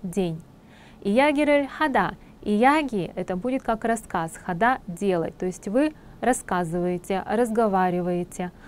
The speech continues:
но иногда можно также перевести как болтать. Разговаривать,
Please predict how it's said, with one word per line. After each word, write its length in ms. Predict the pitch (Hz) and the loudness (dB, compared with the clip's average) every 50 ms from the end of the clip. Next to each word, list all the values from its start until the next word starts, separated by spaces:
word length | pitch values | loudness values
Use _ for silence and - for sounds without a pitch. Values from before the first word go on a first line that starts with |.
| - - - | -20 -10 -4
но 180 | - 208 202 - | 0 0 0 2
иногда 400 | 196 208 220 233 240 240 311 311 | 2 2 2 2 2 0 0 2
можно 360 | 294 226 214 233 226 226 208 | 2 2 2 2 2 0 -2
также 300 | 196 214 202 185 175 196 | -2 -2 -4 -2 -2 -4
перевести 600 | 180 - 190 185 180 170 180 185 - - - 254 | -4 -4 -2 -2 0 0 -2 -4 -6 -6 -6 -6
как 320 | 247 - - 208 214 - - - | -4 -2 -2 -2 -2 -4 -8 -8
болтать. 580 | 220 214 240 233 226 - 170 160 - - - - - - - - - - - | -4 -2 -2 -2 -2 -4 -6 -6 -6 -10 -16 -20 -20 -20 -20 -20 -20 -16 -10
Разговаривать, 720 | - 185 170 175 180 175 190 240 302 320 330 320 311 311 - | -8 -8 -6 -4 -4 0 2 2 2 2 0 -2 -4 -6 -8